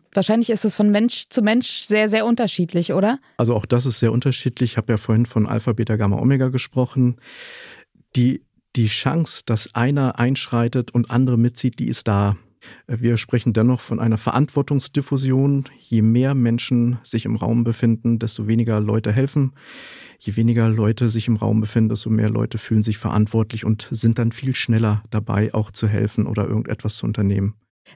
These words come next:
Speaker 1: Mir fällt eine Situation aus der Ersten Hilfe ein von ganz damals. Da gab's immer so dieses Ding von, wenn man jetzt an jemandem dran ist und helfen will, aber selber gar nicht mehr in der Lage ist, gleichzeitig noch die Feuerwehr zu rufen oder, oder, dann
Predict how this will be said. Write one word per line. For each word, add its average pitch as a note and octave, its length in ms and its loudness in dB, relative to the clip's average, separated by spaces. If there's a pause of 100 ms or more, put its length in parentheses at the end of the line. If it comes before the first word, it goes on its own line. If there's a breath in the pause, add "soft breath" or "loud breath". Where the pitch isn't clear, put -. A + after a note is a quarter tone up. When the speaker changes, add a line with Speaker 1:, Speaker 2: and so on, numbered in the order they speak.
Speaker 1:
Mir F3+ 100 2
fällt G#3 200 0
eine A3+ 100 2
Situation G#3 520 0
aus F3+ 140 -2
der G3 120 0
Ersten F3+ 260 0
Hilfe F#3 320 0
ein D#3+ 220 2
von E3+ 200 -2
ganz E3+ 360 0
damals. E3 500 0
Da F3 100 0
gab's F3+ 260 -2
immer G#3 220 2
so F#3 120 0
dieses F3+ 400 -2
Ding G3 240 2
von, F#3 420 0
wenn G3 160 0
man F#3 200 0
jetzt F3+ 260 -2
an F#3+ 160 0
jemandem F3+ 360 2
dran F3+ 280 -2
ist A3 140 -4
und F3+ 140 -2
helfen G#3 400 0
will, A3 260 0
aber F#3+ 260 -2
selber F#3 260 0
gar F3 140 0
nicht F3 140 -2
mehr F#3 60 -2
in F3+ 60 2
der F3+ 100 2
Lage F#3 200 0
ist, F#3 100 -4
gleichzeitig G3 460 0
noch G3 240 0 (320 loud breath)
die - 60 -16
Feuerwehr A#3 360 2
zu A#3+ 100 -2
rufen A#3 280 0
oder, G3+ 260 0
oder, A3 240 2
dann A3 260 0